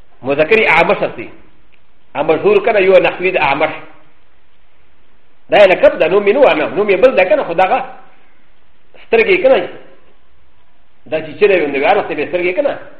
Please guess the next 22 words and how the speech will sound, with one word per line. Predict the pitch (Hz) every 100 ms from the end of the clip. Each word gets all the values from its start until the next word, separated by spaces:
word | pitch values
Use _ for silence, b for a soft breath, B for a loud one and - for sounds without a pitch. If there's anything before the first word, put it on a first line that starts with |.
| - - - -
دا | 131
هیڅ | 185
کې | 180
به | 147
نه |
بهدله. | 131 131 147 131 - - - - - - - - - - - - - - - - - - - - - - - - - - - - - -
وعدو | 294 247 262 247
قال | 254 254
قال | 254 254 233
رسم. | 202 165 - - - - - -
من | 143 240 262
لعق | 240 208 208
العسل | 233 202 208 214 202 202
ثلاث | 208 202
غدوات | 180 180 175 175 175 170 147
في | 165
كل | 202 190 156
شهر | 175 165 117 - - - - - - - - - - - - - -
لم | 123 175 214
يصب | 196 196 226 208
عظيم | 185 170 170
البلاء. | 180 156 147 131